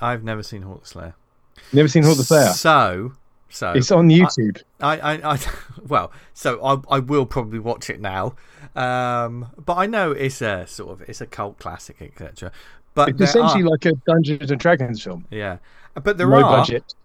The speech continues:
Speaker 1: I'm gonna speak for a lot of people here. There's, there's a lot of people who are probably, like me, haven't seen Hawk the Slayer. So,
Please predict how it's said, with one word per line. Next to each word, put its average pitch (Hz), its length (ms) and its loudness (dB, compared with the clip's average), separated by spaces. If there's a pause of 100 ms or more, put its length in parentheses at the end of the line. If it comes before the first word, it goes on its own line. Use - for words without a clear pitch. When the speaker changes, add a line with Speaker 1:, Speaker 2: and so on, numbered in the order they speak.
Speaker 1:
I'm 151 160 -4
gonna 196 160 -2
speak - 400 -6
for 127 120 -10
a 110 40 -6
lot 117 140 -6
of 110 80 -14
people 101 260 -10
here. 95 340 -10 (300)
There's, 131 200 -6
there's 143 260 -8
a 156 60 -4
lot 160 120 -4
of 143 80 -10
people 127 240 -4
who 123 140 -6
are 123 40 -8
probably, 123 420 -8 (140)
like 165 300 -4
me, 107 320 -8 (200)
haven't 139 280 -6
seen 131 220 -10
Hawk 120 240 -10
the 107 80 -14
Slayer. 90 400 -10 (320)
So, 143 600 -6